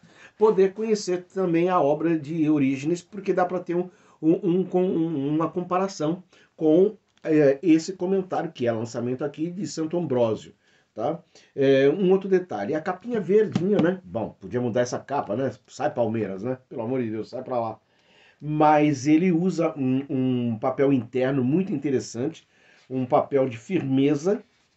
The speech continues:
que isso é muito importante quando você tem uma obra, é, com a envergadura que é. Aliás, todas as obras, pra não dizer, é, cem por cento, eu vou arriscar noventa e nove por cento das obras da, da, da Paulus,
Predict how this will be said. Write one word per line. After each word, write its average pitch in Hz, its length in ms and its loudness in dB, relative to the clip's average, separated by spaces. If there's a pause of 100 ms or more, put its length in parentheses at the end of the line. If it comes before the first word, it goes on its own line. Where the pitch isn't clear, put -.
(100)
que 135 240 -4
isso 143 220 -2
é 131 80 2
muito 131 320 -2
importante 131 580 -6
quando 110 200 -8
você 107 280 -8
tem 113 220 -10
uma 113 220 -4
obra, 127 440 -2 (320)
é, 110 360 -2
com 120 140 -8
a 123 40 0
envergadura 123 960 0 (340)
que 117 180 -4
é. 101 160 -2
Aliás, 170 480 0
todas 180 320 -6
as 143 220 -2
obras, 120 400 0
pra 120 160 -6
não 117 180 -2
dizer, 110 540 -4 (260)
é, 104 200 -2
cem 151 320 -2
por 117 180 -12
cento, 147 420 -6
eu 120 120 0
vou 117 160 -4
arriscar 113 340 -6
noventa 131 420 -4
e 120 60 -4
nove 110 240 -6
por 95 220 -18
cento 143 320 -8 (420)
das 120 340 0
obras 120 400 -4
da, 104 240 -6
da, 101 220 -4
da 98 160 -6
Paulus, 131 580 -4